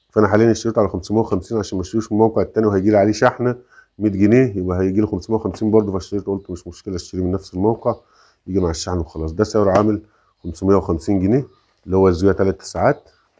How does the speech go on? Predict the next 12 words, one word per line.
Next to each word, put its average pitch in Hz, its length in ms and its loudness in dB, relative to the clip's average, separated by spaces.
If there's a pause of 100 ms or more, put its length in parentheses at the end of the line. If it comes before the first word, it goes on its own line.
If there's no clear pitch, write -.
(800)
طبعًا 104 240 2
اشتريت 104 320 -4
المالتيمتر 101 480 -4
ده 95 200 -2
لأن 95 200 0
أنا 98 120 -2
كنت 95 260 -6
شاري 104 200 4
اليونيتي 101 680 -2 (420)
معايا 101 220 0
هنا 110 140 6
أهو، 127 160 4